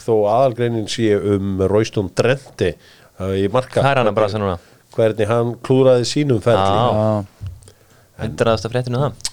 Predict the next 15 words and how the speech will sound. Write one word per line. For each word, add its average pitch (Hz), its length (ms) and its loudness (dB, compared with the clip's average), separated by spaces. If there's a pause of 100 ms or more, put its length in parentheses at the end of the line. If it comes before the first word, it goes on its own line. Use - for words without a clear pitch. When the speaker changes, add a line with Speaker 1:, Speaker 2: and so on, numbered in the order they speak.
(120)
Speaker 1:
Já, 104 180 0
það 107 220 -4
hefur 98 80 -4
svo 110 100 -2
sem 110 100 -2
verið 117 240 2
alveg 120 260 0
tvö, 131 260 0
þrjú 127 240 0
hundruð, 123 500 -2
eh, 120 300 -2 (1160)
eh, 110 440 -2 (300)
ástæður 127 440 2
fyrir 160 220 2
því. 151 160 2